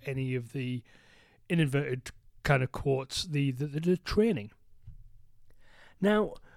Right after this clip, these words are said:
the reason for this, and, and the analogy that I try and use to describe this to clients is,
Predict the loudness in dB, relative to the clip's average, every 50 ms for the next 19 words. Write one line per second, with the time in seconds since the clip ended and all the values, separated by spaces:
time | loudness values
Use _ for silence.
0 | -12 2 4 4 4 6 4 4 4 2 0 0 2 2 4 4 4 2 2 0
1 | 0 0 -2 0 0 2 2 4 4 2 2 2 2 0 2 2 0 0 0 0
2 | -2 -2 -4 -6 _ -10 -6 -2 0 2 2 2 2 2 2 2 2 2 2 0
3 | -2 -6 -6 -4 -4 -6 -2 -2 0 0 0 -2 -4 -8 -8 -8 -6 -4 -2 -2
4 | -2 -2 -4 -4 -2 0 0 0 0 -2